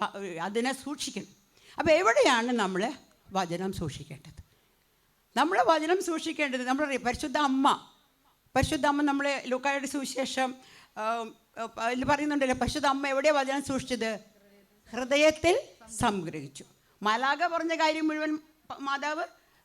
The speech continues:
ഹൃദയത്തിൽ സംഗ്രഹിച്ചു. ശിമ്യോൻ പറഞ്ഞ കാര്യങ്ങൾ മാതാവ് എവിടെ സംഗ്രഹിച്ചു? ഹൃദയത്തിൽ സംഗ്രഹിച്ചു. അപ്പൊ വചനം സൂക്ഷിക്കേണ്ട സ്ഥലം എവിടെയാ?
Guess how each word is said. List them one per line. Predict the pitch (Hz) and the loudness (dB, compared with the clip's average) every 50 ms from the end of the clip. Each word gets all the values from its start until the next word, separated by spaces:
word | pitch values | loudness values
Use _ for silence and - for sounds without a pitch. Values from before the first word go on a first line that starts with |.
| - | 0
ഹൃദയത്തിൽ | 269 277 254 262 262 262 254 254 262 262 254 | 0 2 4 4 2 2 2 2 0 0 2
സംഗ്രഹിച്ചു. | - 226 208 202 185 196 175 170 165 - - 170 - - - - _ | 2 2 0 2 0 0 0 0 -2 -4 -6 -10 -12 -12 -16 -20 _
ശിമ്യോൻ | - - - 254 233 233 247 262 294 320 330 294 | -10 -8 -6 -6 -6 -6 -6 -6 -6 -6 0 2
പറഞ്ഞ | 302 285 285 294 277 269 | 2 2 4 2 2 2
കാര്യങ്ങൾ | 277 269 262 240 269 262 262 262 | 4 2 2 2 0 0 0 2
മാതാവ് | 254 254 240 240 233 247 240 247 240 | 2 2 2 4 4 4 4 4 4
എവിടെ | 240 240 240 226 | 2 2 2 0
സംഗ്രഹിച്ചു? | - 240 226 226 220 220 226 214 220 214 208 196 185 190 - - - _ - _ _ - | 0 -2 -2 0 0 0 0 0 0 0 0 0 0 -4 -8 -16 -20 _ -20 _ _ -10
ഹൃദയത്തിൽ | - 202 202 196 196 196 208 214 202 208 214 220 | -6 -4 -2 0 2 2 2 0 -2 -2 -4 -4
സംഗ്രഹിച്ചു. | 202 - - 165 165 160 - 156 160 151 156 - 151 143 - - - - - - | -4 -4 -4 -4 -4 -4 -6 -6 -8 -8 -8 -10 -16 -18 -18 -20 -20 -10 -8 2
അപ്പൊ | 220 269 262 | 4 4 4
വചനം | 214 226 220 240 254 294 320 370 392 508 - - | 6 6 4 4 4 4 4 4 4 2 -2 -4
സൂക്ഷിക്കേണ്ട | - 294 294 294 311 311 302 - 302 285 294 | -2 -2 0 0 0 -2 0 -2 -4 -2 -2
സ്ഥലം | 285 254 - - 240 220 226 233 254 233 | -2 -4 -2 0 0 0 0 -2 -4 -4
എവിടെയാ? | 214 202 185 185 160 147 | -4 -6 -4 -6 -6 -6